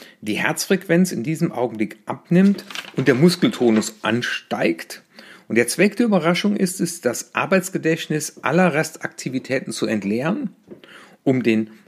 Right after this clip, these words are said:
unerwarteten Reiz mit voller Aufmerksamkeit begegnen zu können. Weil Teil des Überlebenstriebs, Überraschung, jetzt muss ich einschätzen, angreifen, verstecken, fliehen. Also ist das hier gefährlich? Ja.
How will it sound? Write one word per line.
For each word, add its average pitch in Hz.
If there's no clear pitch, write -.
unerwarteten 160
Reiz 113
mit 123
voller 165
Aufmerksamkeit 120
begegnen 110
zu -
können. 92
Weil 160
Teil 123
des 117
Überlebenstriebs, 151
Überraschung, 139
jetzt 139
muss 175
ich 131
einschätzen, 170
angreifen, 156
verstecken, 127
fliehen. 165
Also 127
ist -
das 160
hier 143
gefährlich? 143
Ja. 127